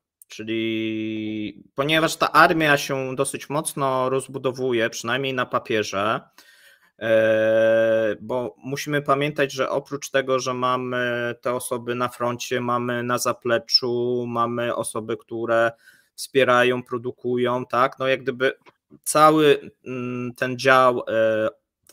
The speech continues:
nazwijmy to obronny, tak? No i okazuje się, że właśnie tutaj utrzymanie, wypłaty też są, e, tych odszkodowań,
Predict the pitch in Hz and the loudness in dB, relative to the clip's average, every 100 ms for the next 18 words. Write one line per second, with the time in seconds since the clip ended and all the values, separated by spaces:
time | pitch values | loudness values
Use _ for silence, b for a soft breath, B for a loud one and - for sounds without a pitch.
0 | - 120 113 139 147 131 113 - - 110 | -6 -6 0 2 4 2 -2 -2 -2 -4
1 | 110 127 127 117 110 113 143 202 - b | 0 2 2 0 -2 0 0 -2 -8 b
2 | b b b _ 120 147 151 147 151 151 | b b b _ 2 2 2 -2 -2 0
3 | 147 160 156 156 147 143 139 135 139 - | 0 2 0 0 -2 -2 -2 0 0 0
4 | 131 127 131 - 127 127 - 143 - 135 | -10 -10 -12 -2 0 0 -2 -2 -2 0
5 | 131 131 131 131 131 127 139 - 131 131 | 2 2 2 0 -2 -2 -4 0 4 4
6 | 127 - 123 123 - 120 120 - - - | 4 0 -2 -2 -2 0 0 -4 -8 -6
7 | 123 117 117 113 - 113 113 110 - 120 | -4 -4 -4 -4 -2 0 0 -2 -6 -10
8 | - - - 139 123 127 120 117 120 123 | -6 -6 -2 0 2 2 2 2 4 4
9 | 123 127 | 2 -2